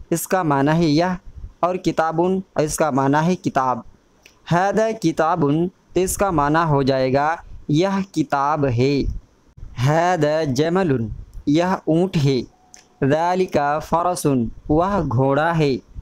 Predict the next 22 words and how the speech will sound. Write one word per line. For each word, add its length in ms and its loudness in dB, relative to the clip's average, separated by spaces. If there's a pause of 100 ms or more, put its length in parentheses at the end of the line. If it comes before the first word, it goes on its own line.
(400)
हादा 720 0 (160)
कल्बुन, 480 0 (320)
यह 280 0
कुत्ता 500 -2
है। 260 2 (540)
ज़ालिका 760 0 (280)
जमलुन, 600 0 (320)
वह 340 0 (120)
ऊँट 260 0
है। 240 2 (720)
ज़ालिका 760 0
फ़रसुन, 720 -2 (240)
वह 280 0 (120)
घोड़ा 460 0
है। 220 2 (600)
हादा 640 0 (300)
कल्बुन, 480 0 (300)
यह 280 0
कुत्ता 480 -4
है। 220 0 (640)
हादा 400 2
किताबुन, 800 0